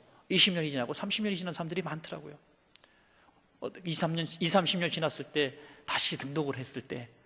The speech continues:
저는 이건 대단한 역사라고 보는 거예요. 그분을 위해서 기도할 때 이렇게 기도하죠. 우리 성도님은 깨닫든지 깨닫지 못했든지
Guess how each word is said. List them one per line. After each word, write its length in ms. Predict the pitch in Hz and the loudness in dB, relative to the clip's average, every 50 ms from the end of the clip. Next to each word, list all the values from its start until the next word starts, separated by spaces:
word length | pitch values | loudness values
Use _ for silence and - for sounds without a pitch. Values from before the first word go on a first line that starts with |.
| _ _ _ _ | _ _ _ _
저는 320 | - 214 220 240 220 - - | 4 6 6 6 4 2 2
이건 240 | 220 247 277 262 | 2 2 2 2
대단한 480 | - - 139 151 180 262 311 392 370 302 | 2 2 2 4 4 4 2 4 4 6
역사라고 420 | 220 170 - - 190 180 185 175 151 | 6 6 6 6 6 8 8 6 6
보는 220 | 135 131 131 123 | 2 2 0 0
거예요. 340 | 110 107 107 104 - 127 127 - - _ _ _ _ _ _ _ _ _ _ _ _ _ _ _ _ _ _ _ _ - - - | -2 -2 -4 -4 -6 -10 -14 -18 -20 _ _ _ _ _ _ _ _ _ _ _ _ _ _ _ _ _ _ _ _ -20 -20 4
그분을 340 | - 202 202 233 233 226 226 | 6 6 8 8 8 10 10
위해서 200 | 226 202 - 208 | 10 10 8 8
기도할 320 | - 196 170 180 180 170 | 4 6 8 8 8 8
때 80 | - 160 | 6 4
이렇게 220 | 160 165 160 - | 4 4 2 0
기도하죠. 520 | 147 - 151 156 156 139 117 - 120 123 127 - - - - _ _ _ _ _ _ _ _ _ _ _ _ _ _ _ - - - - - - _ _ _ _ _ _ _ | -4 0 2 4 4 4 4 2 -4 -6 -8 -14 -20 -20 -20 _ _ _ _ _ _ _ _ _ _ _ _ _ _ _ -20 -20 -20 -20 -20 -20 _ _ _ _ _ _ _
우리 140 | 156 170 180 | 4 4 6
성도님은 640 | - 202 190 185 180 170 170 165 175 170 143 131 - - - - - - _ _ | 6 4 4 4 4 4 4 2 0 0 -2 -4 -6 -8 -10 -10 -20 -20 _ _
깨닫든지 480 | 240 226 226 220 220 - 233 202 185 196 | 6 8 8 8 6 4 0 0 0 0
깨닫지 340 | - 202 202 190 - - | 2 4 4 4 4 4
못했든지 720 | 185 147 135 - 160 - - 143 127 123 - 131 127 117 | 2 2 2 2 -2 -2 -2 -6 -4 -4 -6 -6 -6 -10